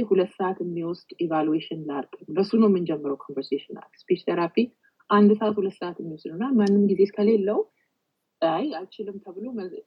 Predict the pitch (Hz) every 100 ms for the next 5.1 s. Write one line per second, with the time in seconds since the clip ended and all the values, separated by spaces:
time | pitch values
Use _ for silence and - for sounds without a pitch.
0 | _ _ 180 - 190 165 170 170 226 277
1 | - - 202 190 185 175 170 175 175 185
2 | 202 196 240 294 320 - _ _ _ _
3 | _ 160 156 156 143 143 - 185 180 196
4 | 202 226 269 294 240 - 196 170 151 135